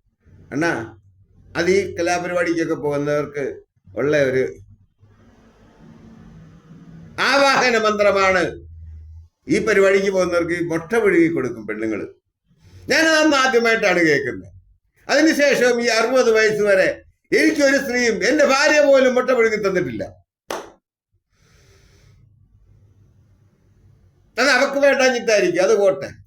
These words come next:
പക്ഷേ ഈ ഇരുപത്തിരണ്ട് വയസ്സിൽ ഞാന് ഈ വീട്ടിൽ ചെല്ലുമ്പം ഈ സ്ത്രീ എനിക്ക് മുട്ട പുഴുങ്ങി കൊണ്ടുവച്ചു. അപ്പൊ ഇതിന്റെ പർപ്പസ് ഇവൻ എന്നോട് പറഞ്ഞു കഴിഞ്ഞപ്പം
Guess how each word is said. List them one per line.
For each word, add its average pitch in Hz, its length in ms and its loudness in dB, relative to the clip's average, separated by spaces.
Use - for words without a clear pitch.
പക്ഷേ 196 480 0
ഈ 233 40 4
ഇരുപത്തിരണ്ട് 254 540 2
വയസ്സിൽ 233 360 0
ഞാന് 214 600 0
ഈ 196 400 -2
വീട്ടിൽ 180 260 -4
ചെല്ലുമ്പം 180 600 -4
ഈ 165 220 -4
സ്ത്രീ 165 240 0
എനിക്ക് 151 260 -4
മുട്ട 143 240 -6
പുഴുങ്ങി 139 300 -2
കൊണ്ടുവച്ചു. 107 500 -10
അപ്പൊ 208 140 -2
ഇതിന്റെ 233 560 2
പർപ്പസ് 302 680 -2
ഇവൻ 247 200 2
എന്നോട് 247 240 2
പറഞ്ഞു 226 260 2
കഴിഞ്ഞപ്പം 208 680 0